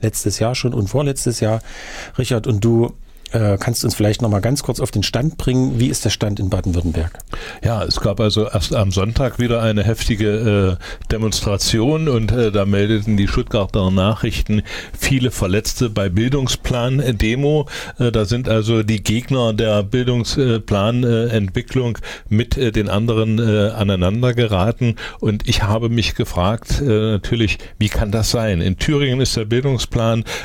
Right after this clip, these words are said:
Speaker 2: äh, diskutiert worden, er ist umgesetzt worden. Ich hatte also, oder wir hatten hier Erzieherinnen und Erzieher, die gesagt haben, Bildungsplan ist top,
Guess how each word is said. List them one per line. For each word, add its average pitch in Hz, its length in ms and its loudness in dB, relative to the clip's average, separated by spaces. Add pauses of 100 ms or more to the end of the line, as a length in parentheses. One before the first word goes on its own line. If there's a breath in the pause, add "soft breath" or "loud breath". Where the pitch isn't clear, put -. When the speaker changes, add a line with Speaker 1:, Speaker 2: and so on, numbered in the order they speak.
Speaker 2:
äh, 113 360 2 (180)
diskutiert 135 800 -2
worden, 151 300 2
er 123 80 2
ist 113 140 0
umgesetzt 131 640 0
worden. 123 220 2
Ich 110 160 2
hatte 117 180 0
also, 110 260 2 (220 loud breath)
oder 107 160 2
wir 131 160 2
hatten 113 240 0
hier 110 300 2 (240 loud breath)
Erzieherinnen 127 640 2
und 117 160 0
Erzieher, 131 480 2
die 120 140 2
gesagt 110 360 0
haben, 110 160 0
Bildungsplan 117 520 0
ist 95 180 0
top, - 300 -6